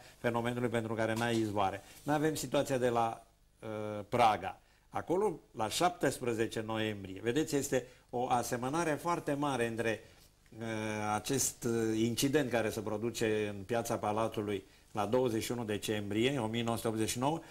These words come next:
ce s-a întâmplat la Praga la șaptesprezece noiembrie o mie nouă sute optzeci și nouă. Acolo știm precis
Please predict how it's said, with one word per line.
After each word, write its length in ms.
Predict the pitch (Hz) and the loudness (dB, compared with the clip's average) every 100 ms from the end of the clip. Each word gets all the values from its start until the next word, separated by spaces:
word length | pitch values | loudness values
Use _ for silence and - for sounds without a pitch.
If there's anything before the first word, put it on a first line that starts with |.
| - | -16
ce 100 | - | -6
s-a 100 | 143 | 0
întâmplat 320 | 156 143 143 151 | 0 2 2 2
la 140 | 135 | 2
Praga 280 | 147 147 139 | 2 2 2
la 120 | 131 | 0
șaptesprezece 760 | 123 139 - 113 110 104 104 107 | 0 -2 -2 -4 -2 -2 -2 -4
noiembrie 300 | 107 104 107 | -4 -2 -2
o 40 | |
mie 100 | 104 | -2
nouă 120 | 107 | -4
sute 120 | - | -4
optzeci 220 | 107 101 101 | -4 -2 -4
și 100 | 107 | -4
nouă. 220 | 98 98 - - | -4 -6 -14 -6
Acolo 280 | 117 139 139 | 2 2 2
știm 260 | - 160 | 2 -2
precis 600 | 147 139 131 143 120 - | 2 2 2 0 2 -2